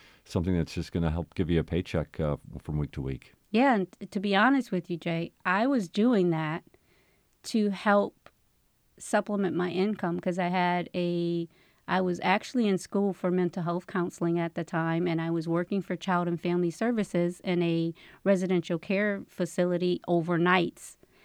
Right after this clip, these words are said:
Speaker 2: So I
Speaker 1: Mm.
Speaker 2: had a young child. She was going to school. I think I, at that time she was at Catholic school, and I, I really needed the extra income. So I went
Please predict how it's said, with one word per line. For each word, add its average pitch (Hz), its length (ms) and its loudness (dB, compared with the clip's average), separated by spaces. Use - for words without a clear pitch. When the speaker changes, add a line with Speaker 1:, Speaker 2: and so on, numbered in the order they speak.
Speaker 2:
So 196 300 4
I 185 100 4
Speaker 1:
Mm. 180 40 2
Speaker 2:
had 185 220 4
a 202 80 6
young 202 440 4
child. 196 800 4
She 180 220 -2
was 185 220 -4
going 190 480 2
to - 280 -4
school. 196 640 -2
I 180 100 2
think 180 240 -4
I, 180 200 0
at - 200 -10
that 185 160 -2
time 180 320 2
she 190 180 -4
was 180 140 -4
at - 180 -2
Catholic 170 400 -4
school, 180 280 -4
and 175 120 0
I, 185 160 -2
I 185 120 -4
really 190 360 0
needed 180 340 0
the 170 140 -2
extra 160 360 -8
income. 185 520 -4
So - 140 2
I 220 120 8
went 233 240 2